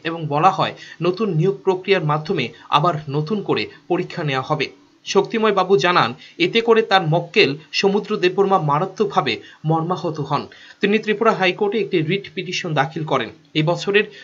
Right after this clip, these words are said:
চোদ্দই মে ত্রিপুরা হাইকোর্টের সিঙ্গেল বেঞ্চ এক রায়ে ত্রিপুরা পাবলিক সার্ভিস কমিশনকে নির্দেশ দেয় তিন মাসের মধ্যে নিয়োগ প্রক্রিয়া শেষ করতে, কিন্তু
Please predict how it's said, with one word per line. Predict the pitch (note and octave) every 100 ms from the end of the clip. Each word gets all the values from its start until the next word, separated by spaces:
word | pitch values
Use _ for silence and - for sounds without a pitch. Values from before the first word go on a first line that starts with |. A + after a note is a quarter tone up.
| -
চোদ্দই | - G3+ G3+ A#3
মে | F3+ D#3+
ত্রিপুরা | D#3 F#3+ F#3
হাইকোর্টের | D3+ F3+ F3+ G3+ G#3
সিঙ্গেল | F#3+ - F#3+ F#3+ A3 G#3 - D3
বেঞ্চ | E3 F3+ - -
এক | E3+ D#3+
রায়ে | D#3 D#3+ C#3 C3+
ত্রিপুরা | C#3 F3+ F#3+
পাবলিক | F#3 E3 D#3+ G#3
সার্ভিস | - G3 F3+ G3
কমিশনকে | - F3+ F3+ F#3+ G3
নির্দেশ | D#3 D#3 D#3 G#3+ G3+
দেয় | A#2 A2+ - - -
তিন | G#3 G3
মাসের | E3 - A3
মধ্যে | G3 G3 F3+
নিয়োগ | D3 F3+ F#3
প্রক্রিয়া | - F#3 F#3 E3+
শেষ | D#3 D3 -
করতে, | D3+ D3+ B2+ - _ -
কিন্তু | F#3+ F3+ A3